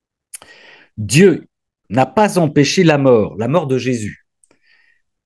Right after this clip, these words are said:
Dieu n'a pas empêché la mort de séparer l'âme du corps selon l'ordre nécessaire à la nature, mais il les a de nouveau réunis l'un à l'autre par la résurrection, afin d'être lui-même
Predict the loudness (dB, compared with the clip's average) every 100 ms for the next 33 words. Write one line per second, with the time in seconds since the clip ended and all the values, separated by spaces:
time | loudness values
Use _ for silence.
0 | _ -8 0 2 2 0 -2 -2 -2 -2
1 | 2 2 2 2 2 0 0 0 2 -2
2 | -2 -2 0 -2 0 0 2 2 2 0
3 | -6 -8 -8 2 4 4 0 -6 -6 -2
4 | 2 4 4 4 2 2 2 0 -2 -2
5 | -2 -2 -2 -6 -6 -2 -2 0 0 0
6 | -2 -4 -4 -4 -4 -6 -10 -20 -20 -20
7 | -8 0 0 0 2 2 4 2 2 0
8 | 2 2 2 2 0 2 0 0 -2 0
9 | 0 2 2 0 -2 -2 -2 -4 -6 -10
10 | -6 -2 -2 -2 -2 -2 -4 -4 -8 -8
11 | -4 -6 -8 _ _ _ _ -2 0 0
12 | 0 2 0 2 0 2 0 0 0 0